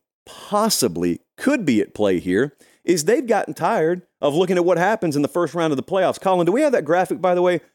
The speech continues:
of the carnage that has been the semifinals of the college football playoff? I don't really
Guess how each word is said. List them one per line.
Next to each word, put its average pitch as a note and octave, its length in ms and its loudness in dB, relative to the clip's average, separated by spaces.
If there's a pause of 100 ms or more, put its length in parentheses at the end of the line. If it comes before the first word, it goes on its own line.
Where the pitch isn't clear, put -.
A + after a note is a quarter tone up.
(160)
of C#3+ 320 -2 (160)
the B2 100 -4
carnage A#2+ 680 -2 (280)
that D3 140 2
has D#3+ 220 0
been D3 260 0
the A#2+ 80 2
semifinals G#2 840 -2 (300)
of D3 160 0
the D3 80 -2
college D#3+ 300 -2
football A#2+ 340 -2
playoff? A2 500 -2 (1120)
I G3+ 120 0
don't B3 220 0
really D3 560 2